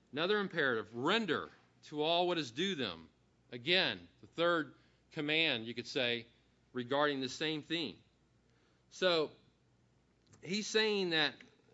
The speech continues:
that this is the theme of this passage, sub-, be subject to the government. And it's not only taught here in Romans thirteen, it's taught elsewhere. For example, Titus three one, uh, Paul says to Titus, "Remind them to be subject to authorities,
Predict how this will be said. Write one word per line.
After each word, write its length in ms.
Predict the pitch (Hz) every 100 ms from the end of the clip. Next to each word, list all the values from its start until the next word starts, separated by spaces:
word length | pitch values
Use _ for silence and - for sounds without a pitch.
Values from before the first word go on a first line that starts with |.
| - -
that 180 | 147 151 -
this 220 | 160 214
is 100 | 214
the 120 | 175 170
theme 360 | 160 151 165
of 80 | 165
this 120 | 175
passage, 500 | - 175 196 117 113
sub-, 180 | 139 123 - -
be 140 | 131 151
subject 400 | - 139 139 143
to 60 |
the 80 | 135
government. 360 | 139 160 98 82 _ - _ _
And 120 | 175
it's 120 | 226 269
not 120 | 277
only 160 | 240
taught 300 | 170 185 180
here 400 | 147 185 147 90 - _ _ _ _ -
in 100 | 131
Romans 300 | 156 160 -
thirteen, 380 | 143 127 165 139
it's 100 | -
taught 180 | 147
elsewhere. 400 | 139 156 - 90 - _ _ _ -
For 80 |
example, 360 | 139 170 165 139
Titus 380 | - 165 160 139
three 180 | 160 147
one, 320 | 139 151 170 _ _ _ _ -
uh, 280 | 131 123 113 123 - _ _ -
Paul 200 | 160 151
says 220 | 175 135
to 100 | -
Titus, 300 | 156 143 143
"Remind 400 | 135 131 156 170
them 160 | 170 160
to 40 |
be 160 | 143 143
subject 460 | - 175 165 160
to 140 | 160 143
authorities, 540 | 143 156 190 107 87